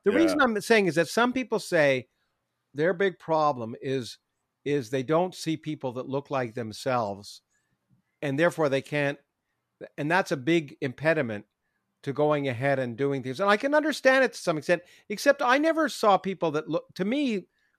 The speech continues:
Speaker 1: I always still felt like an outsider. And to be frank,
Speaker 2: Yeah.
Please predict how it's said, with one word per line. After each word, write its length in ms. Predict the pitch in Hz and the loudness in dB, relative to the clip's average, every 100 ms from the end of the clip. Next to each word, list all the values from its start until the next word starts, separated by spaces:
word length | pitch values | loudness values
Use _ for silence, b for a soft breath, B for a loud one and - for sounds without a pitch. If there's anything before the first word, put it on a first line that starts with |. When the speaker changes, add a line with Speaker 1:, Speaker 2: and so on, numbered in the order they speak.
| - | 2
Speaker 1:
I 140 | 185 | 6
always 240 | 254 262 190 | 6 6 0
still 180 | - 196 | -2 0
felt 220 | 175 165 | 0 0
like 200 | 135 127 | -2 -2
an 80 | 120 | -4
outsider. 500 | 117 - 113 113 113 | -6 -2 -2 -2 -4
And 240 | 175 175 | -2 -2
to 80 | 175 | -2
be 160 | 170 175 | -2 -4
frank, 640 | - 240 196 139 - _ _ _ _ _ - | 0 4 4 2 -4 _ _ _ _ _ -8
Speaker 2:
Yeah. 180 | 95 | -6